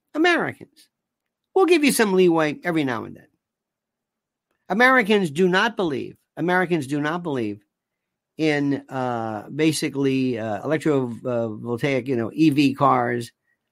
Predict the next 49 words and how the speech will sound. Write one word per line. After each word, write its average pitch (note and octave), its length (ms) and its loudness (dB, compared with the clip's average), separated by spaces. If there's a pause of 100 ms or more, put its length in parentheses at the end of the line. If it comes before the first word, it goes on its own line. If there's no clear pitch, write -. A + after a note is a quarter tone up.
(140)
uh, G2+ 720 -6 (260)
climate D3+ 400 6
change, B2+ 520 -2
all D3+ 160 6
this C3 120 0
other A#2+ 140 2
kind G#2+ 160 -8
of G#2+ 60 -10
stuff. - 300 -18
It C#3+ 100 4
just, C3 400 6
they, C#3+ 280 6
they C#3+ 240 8
just C3+ 340 4 (100)
do C3 200 6
not. G2+ 260 0 (280)
You C3 120 2
can, C3 160 0
you D3+ 160 6
can C3 120 0
think C4+ 220 2
whatever A3+ 260 6
you G3 120 4
want. F3 360 4
They A#2+ 120 -2
don't. A2 200 -12 (520)
They D#3 100 2
do D#3+ 120 10
not G#3 200 6
believe F#3 440 8
in, C#3+ 400 4
uh, A#2+ 400 -2
L D3 140 2
G C#3+ 100 2
B C#3 160 0
T C#3 180 0
Q, D3 300 0
trans, C#3+ 840 0 (380)
uh, B2+ 140 0
puberty F3 360 6
blockers D3+ 400 4
and D3 100 0
the D3 60 0
like. E3+ 360 2
They C#3 80 0
don't D#3 160 4
believe D#3 340 6
in C3+ 220 2
men G3 460 2